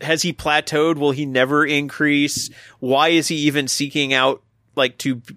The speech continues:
you know, to find out if somebody is strong enough to give him a challenge? So it kinda digs into that a little bit more, but it's still, like, stupid, over the top goofiness. And it's, it's a lot of, I find it a lot of fun. It's just,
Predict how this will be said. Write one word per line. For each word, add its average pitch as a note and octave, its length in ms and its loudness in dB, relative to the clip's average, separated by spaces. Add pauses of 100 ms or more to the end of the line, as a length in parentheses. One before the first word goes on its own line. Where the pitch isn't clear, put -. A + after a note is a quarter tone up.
you D#3+ 80 -4
know, G#2+ 140 0
to - 100 -12
find C#3+ 260 0
out C3+ 140 2
if A#2+ 80 -6
somebody C3 480 0
is A2+ 140 -2
strong A#2+ 300 0
enough B2 200 0
to B2+ 80 -4
give A#2+ 220 -2
him A#2+ 100 -6
a A#2 60 -4
challenge? A#2+ 680 -4 (400)
So E3 220 0
it G#3+ 160 0
kinda B3+ 280 2
digs E3 340 -2
into F3+ 180 0
that E3 200 2
a F3 40 4
little F3 140 2
bit F3 160 0
more, F3 240 0
but D3 180 2
it's D3+ 140 -2
still, D#3+ 560 0
like, C3+ 180 0
stupid, C#3+ 520 0
over C3 300 0
the A#2 140 0
top A2+ 460 2 (640)
goofiness. A2+ 1000 -4 (240)
And A2+ 460 0
it's, - 420 -4 (300)
it's F3+ 200 0
a E3+ 60 4
lot D3 300 2
of, - 320 -4
I F#3 160 2
find G3+ 280 2
it E3+ 80 2
a D#3+ 40 2
lot D3+ 240 2
of C#3+ 60 -2
fun. D3 480 2
It's - 340 0
just, - 540 -4